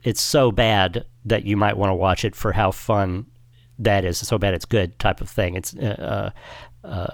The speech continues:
but, uh, the flying belt, it's not a jet belt, it's some kind of, uh, magnetic belt, so it makes no sound.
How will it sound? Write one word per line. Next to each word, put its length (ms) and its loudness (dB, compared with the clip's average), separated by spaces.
but, 300 2
uh, 200 2
the 520 0
flying 480 4
belt, 440 2
it's 100 -10
not 160 4
a 60 4
jet 280 2
belt, 160 2
it's 60 -8
some 120 0
kind 260 2
of, 100 -12
uh, 220 2
magnetic 540 2
belt, 320 0
so 120 2
it 80 -2
makes 260 2
no 220 4
sound. 600 2